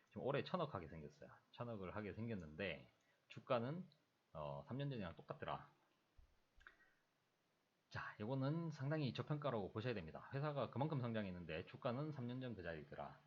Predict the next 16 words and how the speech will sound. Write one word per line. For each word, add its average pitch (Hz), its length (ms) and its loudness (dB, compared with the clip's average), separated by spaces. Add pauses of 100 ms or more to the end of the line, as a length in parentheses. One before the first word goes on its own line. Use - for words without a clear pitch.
(460)
근데 107 240 2
요거는 139 280 4
좀 123 180 0
뭐 110 100 0
감안을 135 440 6
해서 113 180 2
볼 87 180 -2
거는 92 420 0 (360)
이천십육 147 500 0
년, 151 140 2
십칠 135 280 -4
년, 92 160 0 (280)
어, 113 280 -4
지금 117 160 -2
최근에는 156 760 2
이제, 73 600 -2